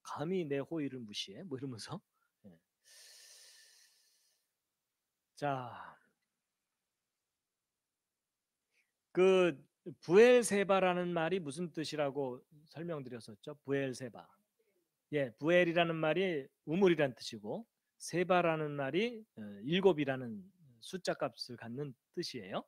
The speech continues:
그래서 저 안식일을 히-, 히브리어로 뭐라 그러죠? 샤밧. 그죠? 샤밧인데 세바, 샤밧 발음 비슷하죠?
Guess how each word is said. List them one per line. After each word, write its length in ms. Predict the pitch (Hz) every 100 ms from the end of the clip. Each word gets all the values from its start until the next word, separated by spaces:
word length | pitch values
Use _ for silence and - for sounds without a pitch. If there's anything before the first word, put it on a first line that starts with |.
| _ _ _ _ _ _ -
그래서 440 | 175 190 185 156 _ _ _ _ _ -
저 160 | 147
안식일을 1000 | 139 175 220 190 214 214 214 190 156 175
히-, 220 | 180 233 214
히브리어로 540 | 160 202 196 185 185 175
뭐라 220 | 139 139
그러죠? 300 | 127 117 208 _ _ _ _ _ _ _ _ _ _ _ _ _ _ _ _ _
샤밧. 380 | - 180 175 135 - _ _ _ _
그죠? 260 | - 123 220 _
샤밧인데 840 | - 160 156 147 151 147 208 214 -
세바, 500 | - 175 185 202 233 _ _ _
샤밧 460 | - 165 175 190 - _ _ _ -
발음 220 | 165 190
비슷하죠? 520 | 151 - 156 120